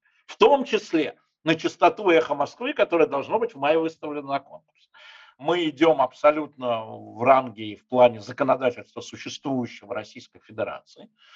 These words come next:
Прекрасно понимая, что решение принималось политическими органами, в частности, администрацией президента. Не буду говорить про президента, но я не могу это доказать, но администрация президента это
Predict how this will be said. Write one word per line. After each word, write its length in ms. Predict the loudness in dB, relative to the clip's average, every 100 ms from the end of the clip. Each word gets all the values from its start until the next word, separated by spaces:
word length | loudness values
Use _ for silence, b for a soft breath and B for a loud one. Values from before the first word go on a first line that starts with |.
| b
Прекрасно 480 | 0 4 6 4 -2
понимая, 400 | -6 -6 0 0
что 180 | 0 -8
решение 400 | -8 -8 -8 -8
принималось 560 | -12 -10 -4 -4 -4 _
политическими 880 | -10 -10 -12 -18 -20 _ -16 -12 -12 -8
органами, 640 | -8 -8 -12 -16 -20 -20
в 60 | _
частности, 580 | -14 -14 -20 _ -20 b b b b
администрацией 840 | -6 -4 -6 -4 2 2 0 -16
президента. 680 | -12 -12 -10 -6 -6 -6 -14
Не 80 | -12
буду 180 | -14
говорить 220 | -16 -16 -14
про 80 |
президента, 760 | -14 -14 -12 -8 -6 -6 -8 -18 _ _ _
но 80 | -12
я 100 | -10
не 60 |
могу 240 | -8 -10 -10
это 160 | -16
доказать, 480 | -14 -4 -4 -2 -4
но 80 | -4
администрация 580 | -4 -10 -2 -2 -2 -14
президента 540 | -16 -14 -12 -12
это 80 | -12